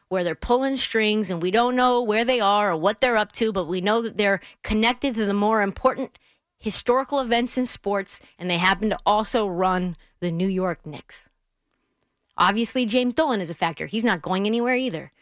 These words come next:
So will Tibbs be fired? I don't know. Should he be fired?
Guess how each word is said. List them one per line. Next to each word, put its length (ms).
So 140
will 240
Tibbs 320
be 100
fired? 280
I 160
don't 200
know. 200
Should 260
he 80
be 120
fired? 340